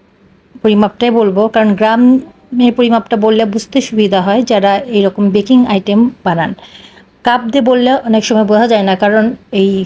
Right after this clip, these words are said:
কেকের যে মেজারমেন্ট কাপগুলো থাকে সেখানে অনেকগুলো কাপ থাকে। এক কাপ বললে সেটা আড়াইশো এমএল এর কাপ নাকি একশো বিশ এমএল এর কাপ, এটা আসলে বুঝতে অসুবিধা হয়। তো যাই হোক, আমি এখানটায় টু ফিফটি গ্রাম নিয়েছি বাটার, সেই সাথে টু ফিফটি গ্রাম নিয়েছি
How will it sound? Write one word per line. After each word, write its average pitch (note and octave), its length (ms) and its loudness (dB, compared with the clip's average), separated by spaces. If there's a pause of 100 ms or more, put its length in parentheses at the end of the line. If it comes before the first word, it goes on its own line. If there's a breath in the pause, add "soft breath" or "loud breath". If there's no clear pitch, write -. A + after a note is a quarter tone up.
(120)
কেকের B3 340 -2
যে A#3+ 120 0
মেজারমেন্ট G#3+ 440 -2
কাপগুলো G3+ 360 0
থাকে G#3 260 -4
সেখানে G#3 340 -2
অনেকগুলো G3 400 0
কাপ G3 240 -2
থাকে। G#3 220 -4
এক A3 240 -6
কাপ A3+ 140 0
বললে A3 260 0
সেটা A3 280 -2
আড়াইশো G#3+ 300 0
এমএল A#3 320 2
এর A#3 120 -2
কাপ B3+ 320 -2
নাকি G3 360 -2 (420 loud breath)
একশো G#3 280 -2
বিশ B3+ 260 -2
এমএল B3+ 180 2
এর A#3+ 100 -2
কাপ, B3 240 -2
এটা G#3+ 200 -2
আসলে F#3 440 -4
বুঝতে F3+ 280 -4
অসুবিধা F3 440 -4
হয়। E3+ 200 -4 (140)
তো A3+ 80 0
যাই B3 220 0
হোক, C#4+ 240 -2
আমি A3 220 2
এখানটায় A3+ 420 -2 (360 loud breath)
টু C#4 300 4
ফিফটি B3+ 320 -2
গ্রাম A#3 200 2
নিয়েছি A#3 360 0
বাটার, A#3 440 0
সেই B3 240 -2
সাথে A#3+ 200 -2
টু B3+ 220 -2
ফিফটি A#3+ 280 -4
গ্রাম A3+ 200 2
নিয়েছি A3+ 420 0